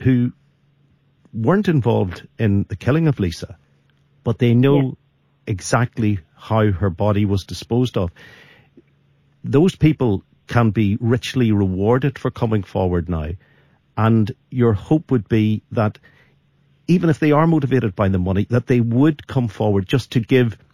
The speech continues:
Speaker 1: a location. And would you be accepting of that if the location was somewhere that is almost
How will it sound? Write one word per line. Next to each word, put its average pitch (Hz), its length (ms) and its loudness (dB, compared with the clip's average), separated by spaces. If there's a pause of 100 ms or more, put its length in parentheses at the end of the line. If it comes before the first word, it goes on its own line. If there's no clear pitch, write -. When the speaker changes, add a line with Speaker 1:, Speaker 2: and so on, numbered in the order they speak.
(180)
Speaker 1:
a 120 80 2
location. 110 960 -2 (880)
And 135 240 0 (960)
would 131 260 0
you 156 140 2
be 135 360 2 (600)
accepting 156 720 -2
of 131 140 -2
that 131 240 2 (100)
if 131 180 -4
the 131 80 0
location 123 720 0
was 110 160 -2
somewhere 123 440 0
that 120 220 -4
is 113 380 -2
almost 127 480 0